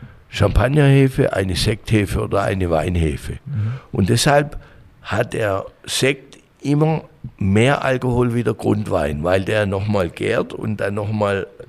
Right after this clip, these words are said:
Speaker 1: zulegt.
Speaker 2: Ja.
Speaker 1: Und diese, diese Sache, also so wie ich das mache, mit einundzwanzig Gramm Zucker hast du kein Problem, weil dann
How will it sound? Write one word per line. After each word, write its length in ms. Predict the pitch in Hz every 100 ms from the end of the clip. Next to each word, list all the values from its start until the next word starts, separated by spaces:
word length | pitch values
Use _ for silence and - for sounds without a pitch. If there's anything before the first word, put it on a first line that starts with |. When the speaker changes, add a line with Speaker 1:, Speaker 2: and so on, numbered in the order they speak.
| -
Speaker 1:
zulegt. 680 | 104 98 80 65 - - -
Speaker 2:
Ja. 300 | 110 107 135 - - - -
Speaker 1:
Und 400 | 101 101 101 - - - _ - _ - - 113
diese, 380 | 127 - 123 - _ _ - _ -
diese 320 | 123 98 110
Sache, 480 | - 123 151 151 139 - - - _
also 300 | - 104 98
so 280 | 101 117 110
wie 120 | 104
ich 280 | - 165 -
das 260 | - 135 -
mache, 480 | 107 85 - - - - - - - - - - - - - - - _ -
mit 280 | 104 127
einundzwanzig 800 | - 156 175 - - 156 131 131
Gramm 280 | - 117 120
Zucker 400 | - 151 160 139
hast 160 | 147 -
du 60 | 135
kein 320 | - 113 107
Problem, 520 | - - 123 160 160
weil 180 | 120 117
dann 260 | 120 120